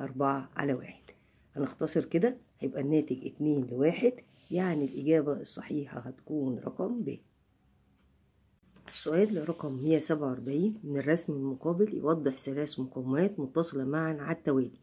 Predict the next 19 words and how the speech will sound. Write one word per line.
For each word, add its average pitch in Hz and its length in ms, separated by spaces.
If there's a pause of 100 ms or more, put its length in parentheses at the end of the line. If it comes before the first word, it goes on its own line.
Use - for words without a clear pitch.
(400)
فأي 208 180
من 214 80
الأشكال 175 380
التالية 160 600
يعبر 160 500
عن 135 140
نسبة 160 280
القدرة 175 440
المستهلكة 151 640
في - 120
كل 156 240
منها؟ 113 260 (640)
أنا 226 160
معايا 185 300
المقاومات 147 500
دي 170 160
متوصلة 165 640
على 170 160
التوالي، 127 380